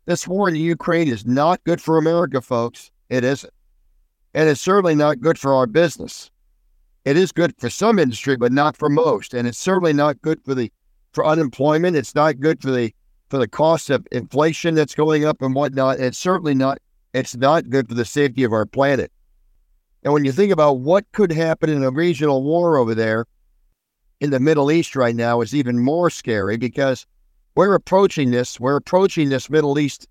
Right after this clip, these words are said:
situation like we would be do right now in nineteen ninety, like these countries that are over there are still afraid of our military might.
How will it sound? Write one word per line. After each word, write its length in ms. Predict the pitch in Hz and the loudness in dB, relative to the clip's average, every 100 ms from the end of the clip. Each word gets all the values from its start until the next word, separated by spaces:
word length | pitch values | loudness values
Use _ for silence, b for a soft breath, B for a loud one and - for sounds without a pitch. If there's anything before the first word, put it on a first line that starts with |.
| - | -16
situation 920 | - 175 120 127 156 175 - 117 107 - _ _ _ _ _ | -2 -2 0 0 2 2 -2 -4 -6 -10 _ _ _ _ _
like 200 | 139 156 - | 2 2 2
we 160 | 147 131 | 0 0
would 280 | 135 165 | 0 0
be 200 | 123 147 | 2 0
do 160 | 127 147 | 2 2
right 240 | 135 143 | 2 0
now 260 | 139 143 143 | 0 0 2
in 140 | 127 | 0
nineteen 580 | 135 147 - 151 147 139 | 0 -2 -6 -2 0 2
ninety, 480 | 147 170 170 123 107 | 0 0 0 -2 -2
like 240 | 113 117 - _ _ _ | -2 -2 -4 _ _ _
these 260 | 135 139 - | -4 -4 -4
countries 560 | - 175 175 160 147 | -2 0 0 -2 -2
that 140 | 135 135 | 0 0
are 160 | 127 | 0
over 260 | 127 175 165 | 0 0 0
there 360 | 123 117 120 - _ _ _ | 0 0 -2 -4 _ _ _
are 160 | - 131 | -4 -4
still 300 | - 175 160 | 0 2 2
afraid 340 | - 165 170 | 0 0 0
of 100 | 143 | 2
our 140 | 131 127 | 2 2
military 640 | 151 147 123 139 139 135 | 2 0 0 2 2 2
might. 440 | 127 156 170 104 | 2 2 0 -2